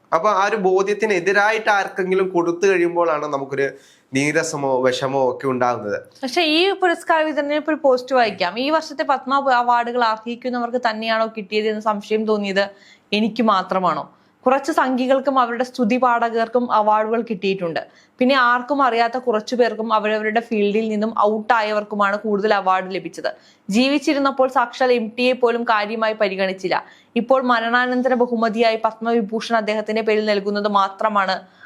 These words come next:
Speaker 2: ആകെയുള്ള ഒരു ആശ്വാസം" എന്ന് പറഞ്ഞിട്ട്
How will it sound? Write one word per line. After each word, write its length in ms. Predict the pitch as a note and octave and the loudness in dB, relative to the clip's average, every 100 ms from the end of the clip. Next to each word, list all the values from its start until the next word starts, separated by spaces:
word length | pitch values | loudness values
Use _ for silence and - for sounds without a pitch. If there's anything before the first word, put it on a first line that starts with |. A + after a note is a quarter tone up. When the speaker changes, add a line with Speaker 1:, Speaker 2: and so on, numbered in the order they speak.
| - - | -4 0
Speaker 2:
ആകെയുള്ള 720 | G#3 G#3+ G#3 A#3+ A3 G#3 G3 | 2 2 0 0 2 2 2
ഒരു 160 | G3+ G3+ | 2 2
ആശ്വാസം" 680 | F#3 F#3 - G3 F#3+ G3+ F3 - _ _ _ _ | 2 -2 -2 0 0 -4 -6 -12 _ _ _ _
എന്ന് 140 | A3+ A#3+ | 2 4
പറഞ്ഞിട്ട് 500 | A#3+ A3+ A#3 C4 | 2 0 0 0